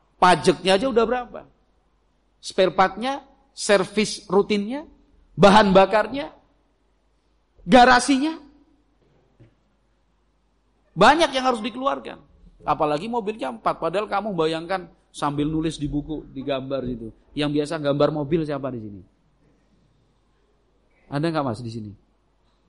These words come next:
Santri yang biasa gambar mobil, jangan tunjuk orangnya, jangan sebut namanya.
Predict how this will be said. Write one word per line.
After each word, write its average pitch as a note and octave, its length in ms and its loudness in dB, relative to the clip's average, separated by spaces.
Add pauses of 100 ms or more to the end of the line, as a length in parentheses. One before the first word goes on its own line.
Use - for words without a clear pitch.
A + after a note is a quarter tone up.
(360)
Santri C3 400 -8
yang B2+ 80 -8
biasa B2 320 -6
gambar A#2+ 320 -8
mobil, A#2 240 -10
jangan D#3 160 -8
tunjuk F3+ 240 -10
orangnya, F#3+ 480 -10 (560)
jangan B2+ 160 -4
sebut B2+ 320 -4
namanya. A2+ 560 -6